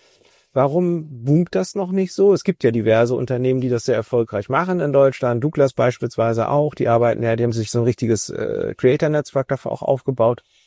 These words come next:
Ist, dass die großen Plattformen es bis jetzt noch nicht hinbekommen haben. Also Meta hat's ja ein paar Mal versucht, hat nicht so wirklich geklappt.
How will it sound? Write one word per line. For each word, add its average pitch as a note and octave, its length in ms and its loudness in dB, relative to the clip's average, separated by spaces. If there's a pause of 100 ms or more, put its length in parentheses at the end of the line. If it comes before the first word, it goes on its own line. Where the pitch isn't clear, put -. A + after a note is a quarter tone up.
(140)
Ist, - 180 -2
dass D3 120 0
die C#3 100 -2
großen D#3 440 2
Plattformen B2 520 -2
es A#2+ 120 -8
bis C3 160 -4
jetzt C#3 200 0
noch C3+ 60 0
nicht C3 140 -2
hinbekommen G#2+ 520 0
haben. G2 240 -6
Also G#2+ 180 0
Meta C3 280 4
hat's B2+ 180 0
ja C3 80 0
ein B2+ 60 -2
paar B2+ 160 -2
Mal B2 100 0
versucht, A#2+ 420 -2
hat D3 120 -2
nicht C3 140 -4
so A#2+ 100 -2
wirklich A#2+ 320 -6
geklappt. D#3+ 440 -4